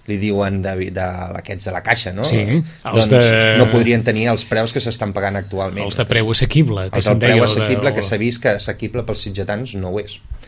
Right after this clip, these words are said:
Speaker 1: És a dir, s'ha vist, em, que el preu assequible no hauria de passar en cap cas dels tres-cents euros. Ara mateix no, no sé exactament
Speaker 2: Mhm.
Speaker 1: les dades, però pel setanta per cent del sitgetant aquest preu assequible no hauria de passar als
Speaker 2: Segurament
Speaker 1: tres-cents euros.
Speaker 2: perquè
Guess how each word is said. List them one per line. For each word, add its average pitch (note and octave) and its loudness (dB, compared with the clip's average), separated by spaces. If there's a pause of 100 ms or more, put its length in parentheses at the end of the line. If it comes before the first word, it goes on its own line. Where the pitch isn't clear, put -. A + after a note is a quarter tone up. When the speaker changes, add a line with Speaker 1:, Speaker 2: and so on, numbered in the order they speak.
(220)
Speaker 1:
És - -12
a - -6
dir, F#2 -10
s'ha - -8
vist, F#2 -6 (460)
em, F#2+ -12
que F2+ -8
el E2+ -12
preu F#2 -4
assequible F#2+ -8
no G2 -8
hauria F#2 -6
de F2+ -12
passar F#2 -10
en F2+ -12
cap F#2 -14
cas G2+ -6 (520)
dels F2 -12
tres-cents F2 -10
euros. F#2+ -10
Ara F#2 -8
mateix G#2 -8
no, G2 -6
no G2+ -2
sé A2 -2
exactament G2+ 0
Speaker 2:
Mhm. - -2
Speaker 1:
les F#2 -8
dades, G#2+ -2
però G2 -2
pel G#2 0
setanta A#2 -2
per A#2 -4
cent A#2+ -4
del A2+ -2
sitgetant A2 -4 (320)
aquest F#2+ -4
preu G2+ 0
assequible G#2 -6
no A2 -4
hauria F#2+ -4
de F2+ -8
passar - -6
als A#2 4
Speaker 2:
Segurament A#2 2
Speaker 1:
tres-cents - -4
euros. C3 4
Speaker 2:
perquè A#2 2